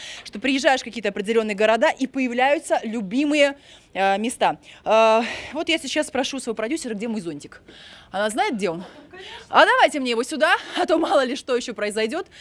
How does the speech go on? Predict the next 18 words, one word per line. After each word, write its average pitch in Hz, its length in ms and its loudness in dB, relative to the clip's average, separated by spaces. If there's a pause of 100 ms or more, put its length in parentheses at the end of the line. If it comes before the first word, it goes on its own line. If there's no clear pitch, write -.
(220)
в - 40 -16
дороге. 240 440 0 (220)
Хоп. 359 160 2 (840)
Ну 339 100 2
всё, 415 200 4
выходим 311 440 0
на 302 140 4
улицу 415 360 2 (1800)
и 339 100 4
отправляемся 302 640 2
в - 40 -12
путешествие. 294 560 -4
Добро 226 240 2
пожаловать, 311 380 2
как 247 100 -6
говорится, 269 380 0
в - 60 -12
Кострому. 294 460 0